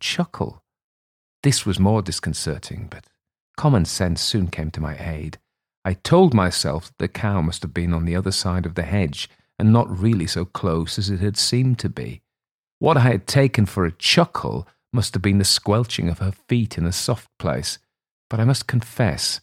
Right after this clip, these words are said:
that I didn't find this explanation as convincing as I could have wished.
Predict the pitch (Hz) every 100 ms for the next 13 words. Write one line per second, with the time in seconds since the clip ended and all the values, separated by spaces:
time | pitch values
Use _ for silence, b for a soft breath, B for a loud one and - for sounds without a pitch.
0 | _ _ _ - 104 98 95 120 113 82
1 | 78 82 - - - - 98 98 101 -
2 | 80 - - 95 87 107 - 85 82 82
3 | 85 - 95 87 104 95 - -